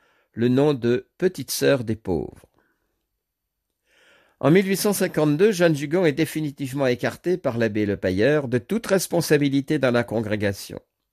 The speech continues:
Il lui signifie qu'elle doit cesser toute relation suivie avec les bienfaiteurs. Elle doit se considérer comme une simple sœur, sans autorité ni responsabilité.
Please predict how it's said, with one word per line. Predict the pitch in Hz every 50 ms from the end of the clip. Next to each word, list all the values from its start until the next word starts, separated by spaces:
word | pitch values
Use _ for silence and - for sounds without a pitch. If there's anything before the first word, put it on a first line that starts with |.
| _ _ _ _ _ _ _ _ - - - - - - - _
Il | - 135 147
lui | 175 196
signifie | 180 - 202 196 196 202 170 - 202 190
qu'elle | - 185 170
doit | 160 160 160 151
cesser | - - 160 147 - - 147 143
toute | - - - 269 269 - -
relation | - - 220 196 185 185 170 - - 170 160
suivie | - - - 160 151 139 151 151 143
avec | 123 123 123 - 110
les | 110 104
bienfaiteurs. | 110 107 104 101 - 90 - - 85 73 71 52 50 87 - _ _ _ _ _ _ _ - _ - _ _ -
Elle | - 107 113
doit | 107 127 131 131 127 127
se | - 131
considérer | 127 - 139 139 - - 139 139 151 156 147 165 170 170 170
comme | - 156 147 147
une | 147 139 143
simple | 139 - 143 139 139 - 135 143
sœur, | - - 160 170 180 190 185 - -
sans | - - - 156 180 165 151
autorité | 170 165 - 175 170 156 165 165 - - 196 208 202 185
ni | 170 190 226 247 240
responsabilité. | 233 214 170 - - - 160 143 - - 120 107 98 87 87 78 - _ - - -